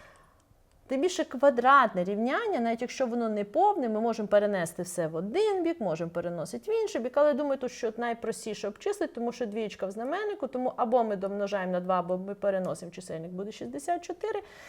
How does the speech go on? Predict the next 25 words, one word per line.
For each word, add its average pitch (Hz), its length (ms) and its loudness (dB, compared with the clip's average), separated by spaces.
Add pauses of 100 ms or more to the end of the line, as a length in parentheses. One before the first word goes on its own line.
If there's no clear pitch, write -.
(340)
І 302 140 0 (180)
так, 208 560 -4
ми 247 240 -2
знаємо, 185 720 -4
що - 360 -4 (140)
під 415 240 0
квадратом 208 1080 -2
можуть 160 320 -2
бути 147 200 -6
числа - 360 -12 (120)
і 214 200 4
додатні, 381 580 4 (480)
і - 60 -2
від'ємні. 339 800 4 (340)
А 185 180 10 (120)
що - 560 2
в 285 60 6
нам 359 140 2
в 403 60 -4
квадраті 359 440 4
приносить 359 520 -2
число 330 280 0
шістдесят 294 480 -2
чотири? 285 460 -2
Звісно, 339 500 0